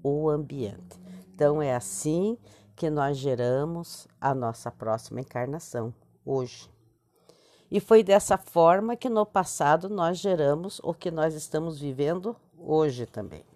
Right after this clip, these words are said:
Nesse ponto, temos de lidar com um princípio geral, cujo efeito é de longo alcance,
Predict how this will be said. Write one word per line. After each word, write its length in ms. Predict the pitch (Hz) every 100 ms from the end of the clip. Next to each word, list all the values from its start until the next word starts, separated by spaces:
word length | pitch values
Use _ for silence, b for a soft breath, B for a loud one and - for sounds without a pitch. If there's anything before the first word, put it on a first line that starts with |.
| _ _ b b b b b b -
Nesse 340 | 247 330 -
ponto, 560 | - 180 180 226 - 127 - _
temos 300 | 202 247 220
de 140 | 220
lidar 580 | 214 175 143 151 190 214
com 240 | - 185
um 100 | 202
princípio 680 | 226 196 185 - 214 226 226
geral, 560 | 185 170 123 117 151 170 b b b b
cujo 300 | - 262 240
efeito 720 | 247 - - 208 269 - - -
é 140 | 156 175
de 180 | 175
longo 520 | 170 175 196 294 285 233
alcance, 720 | 240 - 135 107 - -